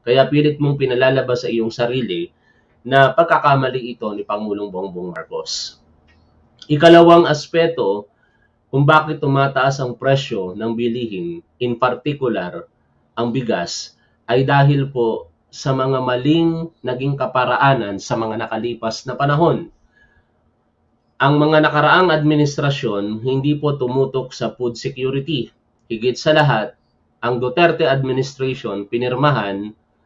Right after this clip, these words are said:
ang rice tariffication law. Itong rice tariffication law, nagbigay po ito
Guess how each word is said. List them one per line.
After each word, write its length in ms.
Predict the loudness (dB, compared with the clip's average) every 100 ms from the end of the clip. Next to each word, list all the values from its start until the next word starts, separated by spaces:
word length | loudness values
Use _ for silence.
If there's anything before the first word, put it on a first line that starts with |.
| _ -4
ang 160 | -2 2
rice 320 | 2 2 0
tariffication 800 | -6 -6 -6 -8 -8 -8 -8 -8
law. 240 | -8 -8 -10 _ _ _ _ _ _ -4
Itong 260 | 2 6
rice 300 | 6 6 4
tariffication 800 | 0 -2 -4 -6 -6 -6 -4 -4
law, 320 | -4 -6 -8 -14 _ _ _ _ _
nagbigay 640 | -2 0 0 2 2 0 -2
po 160 | -6
ito 160 | -4